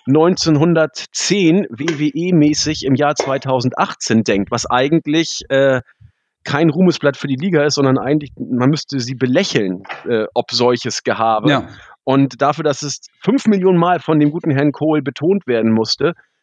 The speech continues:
Speaker 1: sieht man, wo W W E wirklich steht. Ne? Nämlich genau das Gegenteil von dem, was progressive Frauen, äh, Geschichten sind. Aber, äh,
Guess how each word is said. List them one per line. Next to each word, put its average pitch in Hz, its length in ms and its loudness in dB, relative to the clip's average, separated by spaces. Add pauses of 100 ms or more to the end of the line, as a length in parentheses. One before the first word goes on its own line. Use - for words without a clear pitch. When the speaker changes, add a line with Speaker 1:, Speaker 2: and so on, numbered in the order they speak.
(120)
Speaker 1:
sieht 139 320 -4
man, 151 320 2
wo 139 220 0
W 139 180 0
W 135 60 2
E 127 320 -2
wirklich 123 400 -6
steht. - 640 -2 (360)
Ne? 127 360 0 (100)
Nämlich 135 220 4
genau 147 160 2
das 143 160 0
Gegenteil 139 400 2
von 117 160 2
dem, 113 160 2
was 107 100 -2
progressive 113 600 -2
Frauen, 113 480 2 (720)
äh, 123 120 -2
Geschichten 113 520 -2
sind. 123 240 2
Aber, 120 300 0
äh, - 20 -12